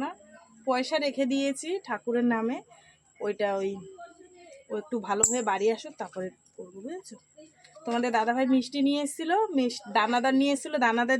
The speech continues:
দিয়েছি। বাতাসা তো দিতেই হবে, আর নীল মোমবাতি, ধূপকাঠি, এই হচ্ছে বড় ঠাকুরের মেন, ঠিক আছে? চলো, দেওয়া হয়ে যাক, দিয়ে দিয়েছি, একটু পরে বাচ্চাদের প্রসাদগুলো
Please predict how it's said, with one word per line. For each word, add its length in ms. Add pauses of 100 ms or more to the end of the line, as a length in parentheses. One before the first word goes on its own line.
দিয়েছি। 340 (580)
বাতাসা 460
তো 140
দিতেই 360
হবে, 220 (340)
আর 100 (540)
নীল 240 (100)
মোমবাতি, 420 (100)
ধূপকাঠি, 480 (220)
এই 140
হচ্ছে 280
বড় 200
ঠাকুরের 380
মেন, 160 (300)
ঠিক 180
আছে? 120 (960)
চলো, 240 (220)
দেওয়া 300
হয়ে 220
যাক, 180 (180)
দিয়ে 220
দিয়েছি, 260 (120)
একটু 120 (100)
পরে 220
বাচ্চাদের 380
প্রসাদগুলো 420